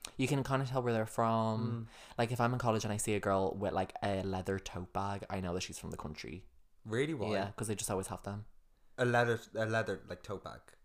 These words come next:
Speaker 1: Like,
Speaker 2: What?
Speaker 1: a, like, a leather, like, a tote handbag, like, a big Michael Kors handbag and, uh,
Speaker 2: And it's
Speaker 1: skinny jeans.
Speaker 2: and why do the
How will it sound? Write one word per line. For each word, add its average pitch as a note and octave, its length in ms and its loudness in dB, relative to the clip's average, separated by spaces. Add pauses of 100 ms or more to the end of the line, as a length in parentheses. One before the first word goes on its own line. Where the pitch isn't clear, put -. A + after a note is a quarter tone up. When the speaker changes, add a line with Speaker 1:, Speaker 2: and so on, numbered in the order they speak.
Speaker 1:
Like, C3+ 180 8
Speaker 2:
What? B2 120 4
Speaker 1:
a, B2 160 6
like, B2+ 220 6
a B2 100 8
leather, A#2 320 6
like, A2+ 140 0
a A2+ 60 4
tote A2+ 440 0
handbag, F#2+ 500 0
like, G#2+ 140 -2
a A2 40 0
big G#2+ 380 2
Michael G#2 300 -2
Kors G#2 300 -4
handbag G2 380 -4
and, F#2+ 320 0 (180)
uh, G2+ 40 4
Speaker 2:
And F#2 360 2 (180)
it's A2+ 120 2
Speaker 1:
skinny G#2 260 0
jeans. F2 360 -6
Speaker 2:
and A#2+ 320 -2
why B2 160 4
do A2+ 120 -6
the G#2 200 -4